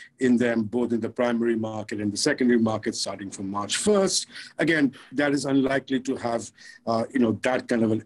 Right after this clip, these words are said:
impact. I think really the one that people are focusing on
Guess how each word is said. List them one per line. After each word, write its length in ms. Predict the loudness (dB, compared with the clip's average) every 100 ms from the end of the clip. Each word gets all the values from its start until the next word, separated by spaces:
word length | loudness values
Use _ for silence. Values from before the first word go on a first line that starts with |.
| 2
impact. 580 | 4 2 -2 -10 -18 -20 _ -20 -20 -4
I 100 | 0
think 240 | 2 2 -2
really 500 | -8 0 4 4 4
the 120 | 2 0
one 320 | 0 0 0
that 260 | 0 -2 -6 _
people 260 | 0 2 0
are 60 |
focusing 580 | 2 0 2 0 4 4
on 260 | 4 2